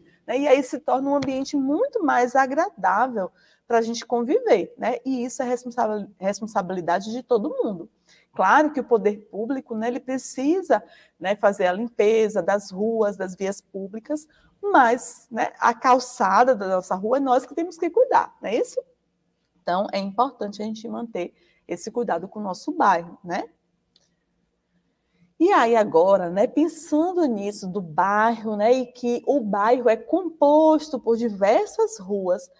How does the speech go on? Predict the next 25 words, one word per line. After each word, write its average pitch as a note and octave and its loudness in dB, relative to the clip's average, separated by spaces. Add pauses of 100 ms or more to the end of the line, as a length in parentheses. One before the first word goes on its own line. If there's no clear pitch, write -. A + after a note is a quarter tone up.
(160)
a - 4
Pro B3 6
vai C4 0
compartilhar D#4+ 0
com A3 -14
vocês G#3 -2
a A#3 6
leitura A#3 4
do D4 0
livro. A#3+ -2 (180)
Olha, A#3 4
de B3 4
novo, A3 4
essa A3 2
autora F#3+ 0
tá G#3+ -6
sempre G4+ 2
presente B3+ 0
nas A3 -8
nossas G3+ 0
aulas, B3 -2
né, C4 -8 (220)
pra D#4 4
vocês D#4+ -2
verem A3 -2